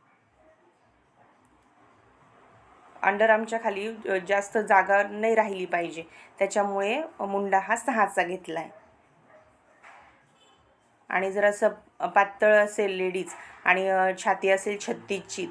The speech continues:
तर मग साडेपाचचा मुंडा सुद्धा बसतो त्यांना, असं पण असतं. ते तुम्हाला मी पुढे पुढे सांगेल व्हिडिओमध्ये. बॉडी व्यवस्थित कापून घ्यायची. बॉडी खूप छान बसली होती, जिथल्या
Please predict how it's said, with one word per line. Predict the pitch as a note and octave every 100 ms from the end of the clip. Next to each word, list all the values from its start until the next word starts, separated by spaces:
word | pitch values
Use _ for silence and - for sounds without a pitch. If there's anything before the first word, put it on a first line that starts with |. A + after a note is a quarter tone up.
| G3+
तर | G3
मग | G3+
साडेपाचचा | G#3+ F#3+ G3 G3+ G3 G#3
मुंडा | G3+ F#3 F#3+
सुद्धा | F#3+ F3+ F#3+
बसतो | G3 G3+ - E3+
त्यांना, | D3+ D3 D#3 -
असं | G3 - G#3+
पण | F#3+ F#3
असतं. | E3+ - D3+ - _ _ _ - _ _ _ _ _ _
ते | A3+
तुम्हाला | A#3 A#3 A3
मी | G#3+
पुढे | G#3+ G#3+ G3+
पुढे | F#3+ F#3
सांगेल | G#3+ C#4 A#3+ E3+
व्हिडिओमध्ये. | E3+ E3+ E3 E3 D#3+ D#3 D#3 _ _ _ _ _ _ _ _ _ _ -
बॉडी | G3 G3
व्यवस्थित | G#3 G#3 G#3 G#3+ G#3
कापून | F#3+ F#3 G3+ G#3
घ्यायची. | G3+ F#3
बॉडी | F#3 F#3 F#3+
खूप | G3+ - -
छान | G3+ A3
बसली | G#3+ G#3+ G#3+
होती, | A3+ A3+ G3
जिथल्या | F3 G3+ G3+